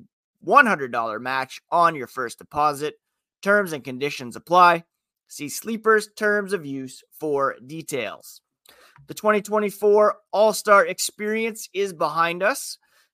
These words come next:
The Boston Bruins had a good chance of having a representative on the winning squad. Three out of the four teams had Bruins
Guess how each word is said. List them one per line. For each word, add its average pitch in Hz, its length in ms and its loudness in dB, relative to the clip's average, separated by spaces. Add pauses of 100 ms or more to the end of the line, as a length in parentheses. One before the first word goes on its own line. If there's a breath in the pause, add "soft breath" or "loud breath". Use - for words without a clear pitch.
(180)
The - 40 -18
Boston 180 380 0
Bruins 190 380 0
had 226 320 2 (340)
a 170 80 -8
good 247 300 -8
chance 185 400 -4
of 165 260 -6 (500)
having 143 240 -8
a 135 80 -8
representative 147 800 -4 (140)
on 151 300 -2
the 139 80 -6
winning 143 280 -10
squad. 135 540 -4 (500)
Three 196 460 -2 (260 soft breath)
out 196 160 4
of 214 60 -2
the 190 80 -2
four 165 260 -2
teams 143 540 -12 (160)
had 165 380 2 (180)
Bruins 143 560 -4